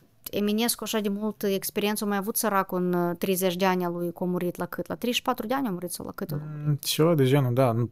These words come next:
Speaker 2: la patruzeci precis noapte.
Speaker 1: Dar cât, cât operă a scris, stând în cămeruța și a lui, murind de foame. El mai mult scotea din, din imaginația lui și din percepția lui a lumii și din filozofie, din capul lui. Unii și la experiență, da, au avut dragoste cu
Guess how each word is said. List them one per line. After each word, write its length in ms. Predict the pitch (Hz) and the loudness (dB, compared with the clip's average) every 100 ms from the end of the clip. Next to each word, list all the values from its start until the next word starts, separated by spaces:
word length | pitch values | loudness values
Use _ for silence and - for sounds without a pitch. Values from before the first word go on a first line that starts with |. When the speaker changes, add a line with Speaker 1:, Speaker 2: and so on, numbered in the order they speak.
| - | 2
Speaker 2:
la 40 | 123 | 4
patruzeci 320 | 135 127 131 | 6 4 4
precis 280 | - 139 - | 2 -2 -2
noapte. 220 | 127 - | -6 -8
Speaker 1:
Dar 100 | - | -8
cât, 360 | - - - - - - | -4 -4 -4 -8 -4 4
cât 240 | - 233 - 208 | 4 4 0 4
operă 300 | 214 233 196 185 | 4 4 2 2
a 60 | |
scris, 500 | 180 - 185 175 - - | 0 -2 -2 -2 -4 -8
stând 400 | - - 214 208 | -4 -2 2 0
în 220 | 190 185 - _ | 0 -4 -6 _
cămeruța 420 | - 196 190 202 190 | -2 0 2 0 -2
și 160 | 185 | 0
a 60 | 185 | 0
lui, 280 | 185 190 180 | 0 0 0
murind 420 | 180 185 190 185 | -2 -2 -2 -2
de 80 | 180 | -4
foame. 580 | - 180 175 175 - - _ _ _ _ | -2 0 0 -4 -6 -10 _ _ _ _
El 140 | 214 | 4
mai 120 | 233 | 6
mult 200 | 240 277 | 6 6
scotea 400 | 294 - 247 277 | 2 2 2 2
din, 220 | 262 240 226 | 2 2 2
din 160 | 226 | 2
imaginația 680 | 226 214 208 214 247 262 233 | 4 2 2 2 2 2 0
lui 200 | 202 220 | 0 0
și 80 | 202 | 0
din 140 | 190 | -2
percepția 580 | 196 196 - 233 220 - | -2 -4 0 0 0 -2
lui 240 | 202 214 196 | 0 0 0
a 60 | |
lumii 400 | 180 196 214 185 | 2 2 2 0
și 60 | 175 | 0
din 140 | 180 | -2
filozofie, 640 | 185 185 175 180 - 220 | -2 -2 -2 -4 -2 0
din 180 | 190 196 | 0 -2
capul 420 | - 208 202 190 | 0 2 2 0
lui. 300 | 190 202 185 - _ _ _ _ | -2 0 0 -4 _ _ _ _
Unii 200 | - 294 | -2 2
și 120 | 320 302 | 2 2
la 60 | |
experiență, 720 | 302 - 262 247 247 320 - | 0 2 2 2 2 0 2
da, 140 | 277 269 | 4 8
au 180 | 262 208 | 8 6
avut 340 | 208 220 220 | 2 -2 -4
dragoste 580 | 190 202 202 185 175 185 | -2 4 4 4 -6 -8
cu 520 | - 180 185 185 - | -8 -12 -12 -16 -18